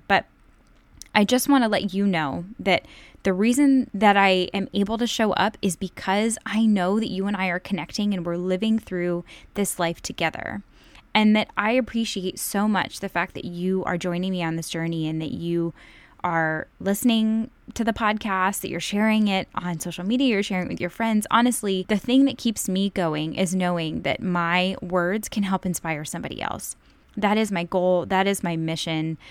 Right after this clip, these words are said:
Um, I love getting messages from you, each of the listeners that, like,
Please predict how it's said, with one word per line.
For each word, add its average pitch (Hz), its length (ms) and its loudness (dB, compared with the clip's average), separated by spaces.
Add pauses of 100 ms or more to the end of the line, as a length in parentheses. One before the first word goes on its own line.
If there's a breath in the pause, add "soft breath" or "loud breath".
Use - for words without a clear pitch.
(240 loud breath)
Um, 170 240 0
I 190 140 2
love 196 480 4 (200)
getting 196 300 2
messages 185 460 -4
from 175 160 -2
you, 170 460 -2 (200)
each 254 220 4
of 185 160 -4
the 185 100 2
listeners 170 520 -2
that, - 240 -6
like, 160 140 -4